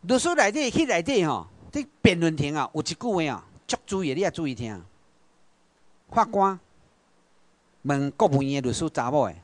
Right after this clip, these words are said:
迄是哈佛毕业的，伊甲讲：“恁国务院讲，旧金山和平条约已经去互你美国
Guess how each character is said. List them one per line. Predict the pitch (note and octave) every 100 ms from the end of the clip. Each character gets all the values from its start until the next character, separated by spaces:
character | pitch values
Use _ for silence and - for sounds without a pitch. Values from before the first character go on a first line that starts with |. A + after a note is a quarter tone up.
| -
迄 | F#3 F3+
是 |
哈 | A#2+ D3+
佛 | C#3 G#2+
毕 | F#2
业 | F2+
的， | D#2+ D#2
伊 | D3+
甲 | B2
讲 | A#2+ A#2 F2+ _ _ _ _ _ _ _ _ _ _ _ _ _ _ _ -
：“恁 | A#3+ E4+ D4 F3 - _ _ _ _ _ _ -
国 | - D4
务 | G#3
院 | F#3 G#3
讲， | A#3 C4+ C4+ B3+ _ _ _ _ _ _ _ _ _ _ _ _ _ _ _ _ -
旧 | A3 A3
金 | A#3+ C4+
山 | C4 D#4+ C4
和 | A3+
平 | F#3 E3+ F3+
条 | G3+ F#3+
约 | G3+ G#3 - -
已 | C#4+
经 | A3 A3 G3+
去 | - B3+
互 | E3
你 | F#3 A#3+
美 | G#3+ B3
国 | A#3+ G#3 E3+